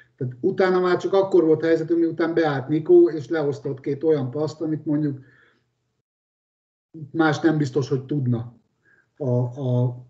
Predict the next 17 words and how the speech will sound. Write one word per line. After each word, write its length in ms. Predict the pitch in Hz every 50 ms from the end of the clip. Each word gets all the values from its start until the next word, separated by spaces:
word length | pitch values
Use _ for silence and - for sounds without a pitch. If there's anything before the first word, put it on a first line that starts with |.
| _ _ _ _ _ _ _ _
a, 400 | - 131 123 123 123 120 - - -
és 120 | - -
hogy 100 | 175 165
mennyire 680 | 185 202 214 208 196 185 160 156 147 - - - _ _
profi 340 | - 175 175 170 170 - 143
Nikó, 640 | 143 135 123 - 139 131 131 135 135 - - _ _ _ _ _ _ _ _ _ - 135 127 - _
tehát, 180 | - 165 160 156
de 100 | 175 185
nem 120 | 190 190 185
akarok 320 | 175 185 185 170 160 131
nikózni 460 | 165 165 160 160 165 160 139 127 147
tényleg, 340 | - 160 156 156 156 147 147
gyerekek, 420 | 147 151 147 135 - 151 135 135 143
de 100 | 143 143
hogy 140 | 147 147
mennyire 420 | 156 170 180 185 175 170 147 143 127
profi. 460 | 131 143 143 127 - - 120 113